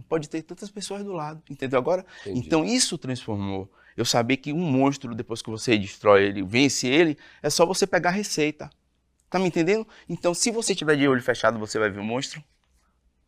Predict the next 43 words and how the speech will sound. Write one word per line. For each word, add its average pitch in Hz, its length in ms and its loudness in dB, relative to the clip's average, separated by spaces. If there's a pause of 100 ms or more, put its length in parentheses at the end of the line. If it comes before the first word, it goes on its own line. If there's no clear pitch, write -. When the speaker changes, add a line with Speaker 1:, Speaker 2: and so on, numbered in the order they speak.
(380)
Speaker 1:
Não. 139 360 0 (1120)
Speaker 2:
Você - 100 -20
tem 135 120 -8
que 147 60 -4
enfrentar 131 440 0
ele, 117 160 -2
né, 113 140 -4
Léo? 87 300 -8
Speaker 1:
Pronto, 220 500 -8
porque 208 240 -2
é 220 120 0
isso 226 160 -6
que - 60 -8
eu 269 40 -8
fiz. 196 200 -8
Aí 196 120 -2
todo 196 200 -10
mundo, 190 220 -10
"Não, 170 200 -2
ó, 175 120 -8
vai 170 120 -6
ser 160 140 -6
uma 160 100 -4
dificuldade 160 480 -4
pra - 80 -14
eu - 20 -16
fazer 170 280 -6
isso. 123 300 -2 (300)
Vai 127 120 -2
ser 135 160 0
outra 180 240 2
dificuldade 151 480 -6
pra 147 100 -14
eu 143 40 -12
fazer 127 300 -6
isso. 117 260 -4
Pô, 139 200 0
vai 151 120 -4
ser 156 180 -2
outra." 165 220 -8 (300)
Aí 127 100 -14
você 135 220 -14
fica, 135 300 -20